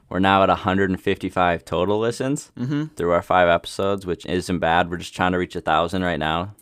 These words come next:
Speaker 1: Take it short, take it sweet, but yeah, we're really enjoying it, and thank you to everyone who listens. It honestly means a lot.
Speaker 2: Mm-hmm. And if you guys are enjoying, just please keep listening.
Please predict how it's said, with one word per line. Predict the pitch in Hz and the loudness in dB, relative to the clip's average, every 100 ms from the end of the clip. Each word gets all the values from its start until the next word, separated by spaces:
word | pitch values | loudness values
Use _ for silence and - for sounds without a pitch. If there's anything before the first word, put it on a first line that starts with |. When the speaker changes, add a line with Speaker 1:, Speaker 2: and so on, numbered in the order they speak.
| _ | _
Speaker 1:
Take | 90 87 | -6 -6
it | 85 | -6
short, | - 87 92 - _ _ - - - | -2 0 0 -4 _ _ -20 -20 -20
take | - 90 | -12 -10
it | 85 | -8
sweet, | - 92 95 _ - | -2 -2 -2 _ -8
but | 80 76 - _ _ _ _ _ _ _ _ _ - | -4 -4 -6 _ _ _ _ _ _ _ _ _ -6
yeah, | 82 80 80 _ - _ _ | -2 -2 -2 _ -20 _ _
we're | 98 | 4
really | 104 107 | 6 6
enjoying | 101 92 92 95 | 4 2 2 2
it, | 95 | 0
and | 64 | 0
thank | 92 92 82 | 0 0 -2
you | 87 | -4
to | |
everyone | 82 80 82 | -2 -4 -6
who | 82 | -4
listens. | 80 78 73 78 | -6 -6 -10 -6
It | 76 | -4
honestly | 73 69 82 | -6 -6 -8
means | 78 - | -8 -8
a | |
lot. | 73 71 71 - _ - | -6 -4 -6 -8 _ -6
Speaker 2:
Mm-hmm. | 139 147 147 - - | -4 -4 -6 -12 -6
And | 123 | -4
if | 135 135 | -2 0
you | |
guys | 135 135 | 2 2
are | 135 | 0
enjoying, | 123 117 120 | -2 -2 -2
just | 120 104 | -4 -6
please | - 123 | -2 -2
keep | 117 127 120 | -2 -4 -2
listening. | 113 - 117 117 | -4 -4 -6 -6